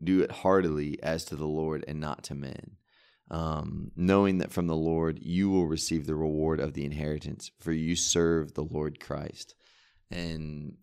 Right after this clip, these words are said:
I think it's cool to hear, like you said about the church that you went to and, and everything that we're saying, like, when we begin to, like, think,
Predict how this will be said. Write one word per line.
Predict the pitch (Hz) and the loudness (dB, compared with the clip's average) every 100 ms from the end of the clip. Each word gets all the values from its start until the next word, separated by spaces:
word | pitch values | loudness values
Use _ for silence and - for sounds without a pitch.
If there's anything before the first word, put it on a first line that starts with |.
| _ | _
I | 87 | -4
think | 87 107 113 107 - _ _ _ _ _ _ _ _ _ _ | -4 -4 -6 -6 -14 _ _ _ _ _ _ _ _ _ _
it's | 95 - | -6 -4
cool | - 98 95 | -6 -2 0
to | 82 | 0
hear, | 82 82 82 | 0 0 0
like | 69 78 87 | -2 -4 -4
you | 92 | -6
said | 92 85 | -4 -4
about | 80 78 | -6 -8
the | 78 | -10
church | - 87 - | -6 -6 -8
that | 62 | -12
you | 80 82 | -12 -10
went | 80 - | -12 -10
to | 80 80 76 | -8 -8 -10
and, | - | -12
and | 73 71 | -14 -12
everything | 76 78 76 71 | -12 -14 -14 -16
that | |
we're | 76 | -14
saying, | - 73 76 73 | -14 -14 -14 -14
like, | - - _ _ _ _ _ _ | -16 -18 _ _ _ _ _ _
when | 82 85 | -8 -4
we | 95 98 101 92 - - - - - | -2 0 -2 -4 -10 -18 -16 -16 -6
begin | 87 76 85 80 | -4 -2 -2 -2
to, | 78 | -4
like, | 78 78 - | -6 -8 -12
think, | - - 73 71 | -14 -12 -10 -12